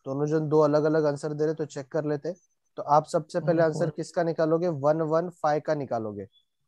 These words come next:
Speaker 1: तो इलेवन ट्वेल्व होता है वन थर्टी टू, टू फ़ाइव होता है, बराबर है?
Speaker 2: हाँ।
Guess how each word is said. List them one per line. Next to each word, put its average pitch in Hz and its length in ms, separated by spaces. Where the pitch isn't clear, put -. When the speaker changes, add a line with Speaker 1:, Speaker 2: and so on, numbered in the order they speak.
Speaker 1:
तो 143 320
इलेवन 151 460
ट्वेल्व 165 400
होता 170 380
है 170 80
वन 165 400
थर्टी 160 500
टू, 196 220
टू 180 120
फ़ाइव 160 240
होता 110 220
है, 101 80
बराबर 175 260
है? 220 80
Speaker 2:
हाँ। 147 280